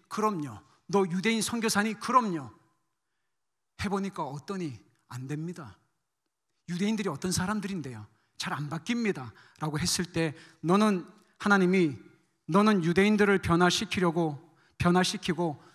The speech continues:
선교하려고 왔지. "예,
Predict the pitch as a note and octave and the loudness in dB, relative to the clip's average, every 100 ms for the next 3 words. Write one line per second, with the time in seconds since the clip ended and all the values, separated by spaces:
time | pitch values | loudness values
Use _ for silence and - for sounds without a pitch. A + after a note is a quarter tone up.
0 | _ - - G#3+ F#3+ F#3+ F3 D#3+ _ _ | _ -6 -4 -4 -2 -2 -2 -14 _ _
1 | _ _ _ _ - _ - G#3 F#3+ D#3+ | _ _ _ _ -20 _ -10 -4 -4 -4
2 | C#3+ B2+ - F#3 D#3+ A2+ - _ _ _ | -8 -6 -4 -2 -4 -8 -18 _ _ _
3 | _ _ _ _ _ _ F3 E3 B2+ | _ _ _ _ _ _ -6 -6 -8